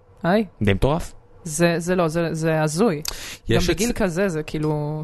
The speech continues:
Speaker 1: תשמע, לא, לא עברתי הרבה.
Speaker 2: תקשיב,
Speaker 1: <laughs>
Speaker 2: מי, מי ש-, מי
Speaker 1: תכלס.
Speaker 2: שאיתה ב-, בתוכנית, זה שני חבר'ה מאוד ותיקים,
Speaker 1: מאוד
Speaker 2: בסך הכל.
Speaker 1: ותיקים, כן.
Speaker 2: תחשוב
Speaker 1: אז
Speaker 2: שהם,
Speaker 1: והם
Speaker 2: הם
Speaker 1: הכניסו אותי כל כך יפה לתוך כל העניין הזה, הם כל כך הרימו לי,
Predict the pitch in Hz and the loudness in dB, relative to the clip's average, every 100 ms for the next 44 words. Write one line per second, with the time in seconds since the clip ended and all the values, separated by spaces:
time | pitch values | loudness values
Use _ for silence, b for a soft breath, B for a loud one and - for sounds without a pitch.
0 | 160 175 - 190 160 180 190 220 196 156 | -8 -6 -2 0 0 0 2 0 -2 -2
1 | 165 151 175 - - - 180 220 254 220 | -2 2 2 2 -2 -2 0 2 0 2
2 | 131 143 - 143 147 135 131 131 131 - | 2 2 2 2 2 2 2 2 0 0
3 | 120 - 107 101 87 110 113 117 117 90 | 0 0 2 0 0 -2 2 2 2 2
4 | 95 131 110 - 90 123 95 - - 170 | 0 0 -2 -4 0 0 0 -6 -4 -2
5 | 165 160 190 170 160 156 160 160 170 170 | 0 2 0 0 -6 -8 -6 -6 0 0
6 | 165 190 175 214 202 190 - 175 165 175 | 2 0 2 0 0 0 0 -2 0 -2
7 | 170 220 - 175 170 160 165 - 160 160 | 2 2 2 2 0 -2 -2 0 0 0
8 | 160 156 156 156 156 160 170 180 175 156 | 0 0 -2 -2 0 0 2 2 0 -2
9 | 151 151 | -4 -8